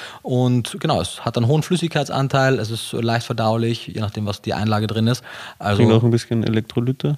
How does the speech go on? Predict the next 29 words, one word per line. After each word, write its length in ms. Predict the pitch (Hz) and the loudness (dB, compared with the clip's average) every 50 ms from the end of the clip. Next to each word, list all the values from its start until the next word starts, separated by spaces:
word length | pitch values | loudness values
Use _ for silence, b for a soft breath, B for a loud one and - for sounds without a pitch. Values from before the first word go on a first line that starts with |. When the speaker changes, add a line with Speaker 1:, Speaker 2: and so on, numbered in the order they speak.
| - 143 | -4 -2
Speaker 1:
Ja, 200 | 139 160 254 320 | 0 2 4 4
auf 180 | 180 - - | 2 2 0
jeden 140 | - 131 117 | -2 -4 -4
Fall, 180 | - - 262 - | -2 -4 -4 -4
klar. 240 | - - - 110 - - | -6 -6 -10 -8 -4 -2
Speaker 2:
Ja. 140 | 123 110 - - - - _ _ _ _ _ _ _ _ _ _ - | -2 -2 -2 -4 -10 -20 _ _ _ _ _ _ _ _ _ _ 2
Was 180 | 120 113 101 - | 2 2 4 4
ja 100 | 107 101 | 2 2
eben 200 | 95 101 104 101 | 2 2 0 -2
gesalzen 420 | - - 104 107 107 - 120 117 | -2 -2 -4 -4 -2 -2 -2 -4
ist. 160 | 120 - - | -4 -4 -6
Speaker 1:
Ja, 140 | - - - | -8 -6 -6
ist 80 | - - | -4 0
Speaker 2:
In 100 | 113 113 | 2 4
der 100 | 120 131 | 4 4
Regel. 80 | 135 113 117 | 4 4 2
Speaker 1:
gesalzen 260 | 120 131 131 131 123 120 | 0 -2 -2 0 0 0
Speaker 2:
Ja. 40 | - - - | -2 -2 -6
Speaker 1:
und 140 | - 113 - | -8 -6 -6
das 60 | 95 | -4
steckt, 260 | - - 104 98 - - | -4 -2 -4 -4 -4 -4
also 140 | 98 92 | -6 -6
du 100 | 87 95 | -6 -6
kochst 300 | - - 131 123 - - | -4 -2 -2 -4 -4 -4
ja 40 | 117 | -4
da 100 | 92 - | -4 -4
alles 260 | - 92 101 104 - | -2 -2 -4 -2 0
Mögliche 340 | 117 127 156 151 127 98 95 | 0 0 0 0 0 -2 -4
raus. 320 | 90 90 - - 135 - | -4 -2 -2 -2 -2 -4